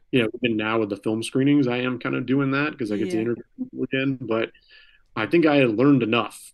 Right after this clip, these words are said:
Speaker 1: from, um, you know, my idols and from everyone with this music. And I, it just ended up becoming more of, like, a grind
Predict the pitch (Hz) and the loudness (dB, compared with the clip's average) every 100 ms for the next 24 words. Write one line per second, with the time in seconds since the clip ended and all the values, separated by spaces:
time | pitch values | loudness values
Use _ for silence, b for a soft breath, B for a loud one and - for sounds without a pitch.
0 | _ 123 110 104 98 95 95 - 110 101 | _ -4 -2 -2 -2 -6 -10 -8 -4 -4
1 | 104 113 - - _ _ _ _ _ - | -6 -10 -14 -20 _ _ _ _ _ -2
2 | 110 104 95 101 107 107 107 107 104 104 | -2 -2 -6 -6 -4 -2 0 2 2 0
3 | 95 104 104 104 98 107 101 104 104 101 | -2 -4 -4 -4 -4 -4 0 0 0 -2
4 | 95 98 101 104 104 107 104 104 107 B | -4 -6 -2 -2 2 0 0 -4 -6 B
5 | B B 127 107 131 135 120 110 104 - | B B -4 2 2 2 2 2 0 -6
6 | - 120 110 98 104 107 101 101 101 104 | -6 -4 -2 -2 0 0 0 -2 -2 -2
7 | 101 98 98 110 107 101 101 101 | -4 -6 -4 -4 -4 -6 -10 -12